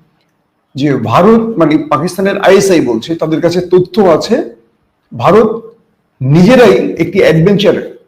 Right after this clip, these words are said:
নিজেরাই একটি অপারেশন করবে নিজেরা নিজেদের উপর, করে সেটা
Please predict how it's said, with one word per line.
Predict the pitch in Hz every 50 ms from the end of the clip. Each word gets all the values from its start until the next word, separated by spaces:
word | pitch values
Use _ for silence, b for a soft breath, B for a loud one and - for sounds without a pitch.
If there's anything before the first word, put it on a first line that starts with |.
| _ -
নিজেরাই | 147 156 165 156 196 190 214 202 175
একটি | - - 185
অপারেশন | - - 156 160 - 175 156 - 180 180 -
করবে | 170 175 170 165 196 196
নিজেরা | 185 165 170 180 185 240 233 233
নিজেদের | 233 226 - 175 151 147 143 143
উপর, | - - - - - _ _ _ _ _ _ _ _ _ _ _ _ _ _ _ _ _
করে | - 170 185 208 233
সেটা | - - 202 190